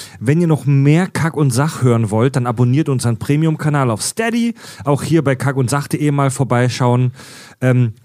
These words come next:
wichtige Info, wenn ihr den Premium-Kanal noch über den U-S-Dienst Patreon hört,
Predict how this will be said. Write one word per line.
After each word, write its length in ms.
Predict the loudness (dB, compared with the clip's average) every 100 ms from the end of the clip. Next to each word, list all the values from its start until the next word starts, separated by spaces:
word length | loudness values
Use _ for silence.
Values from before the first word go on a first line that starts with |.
| -20 -20 -2
wichtige 360 | -2 -2 -2 0
Info, 280 | 0 0
wenn 140 | 0 0
ihr 60 |
den 160 | 0 0
Premium-Kanal 800 | 0 0 2 0 -2 -2 0 0
noch 200 | 0 -2
über 160 | -2 0
den 140 | 2
U-S-Dienst 600 | 2 0 -4 -2 -2 -2 -2
Patreon 480 | -2 0 0 0
hört, 320 | -2 -4 -4